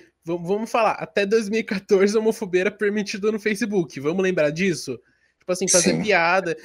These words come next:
Speaker 1: era uma coisa mais, eu acho que, mano, tem, até que piada eu acho que é uma outra coisa, mas tipo, é, eu acho que a sociedade ela tá evoluindo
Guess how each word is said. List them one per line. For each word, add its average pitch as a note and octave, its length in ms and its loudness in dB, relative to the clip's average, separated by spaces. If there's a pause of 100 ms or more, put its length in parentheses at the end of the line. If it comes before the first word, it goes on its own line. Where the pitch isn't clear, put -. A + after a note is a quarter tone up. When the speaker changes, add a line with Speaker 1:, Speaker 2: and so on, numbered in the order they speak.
(100)
Speaker 1:
era E3+ 140 2
uma G#3 140 0
coisa A3 280 0
mais, G#3+ 300 0
eu G3+ 100 2
acho G3 240 0
que, - 100 -10
mano, G#3 340 -2
tem, F#3 640 -4
até B3+ 140 -8
que - 140 -18
piada G#3 260 0
eu G3 40 2
acho F#3 180 0
que - 80 -8
é F#3+ 220 0
uma F3 220 -6
outra G3 260 -4
coisa, C#3+ 340 -6
mas C#3 120 -10
tipo, - 280 -10 (520)
é, D3 680 -2 (1120)
eu F3+ 60 0
acho F#3+ 200 -4
que G#3+ 280 -2
a G#3+ 60 2
sociedade G#3+ 380 -4
ela A3 120 0
tá A#3+ 120 -2
evoluindo A3 800 -2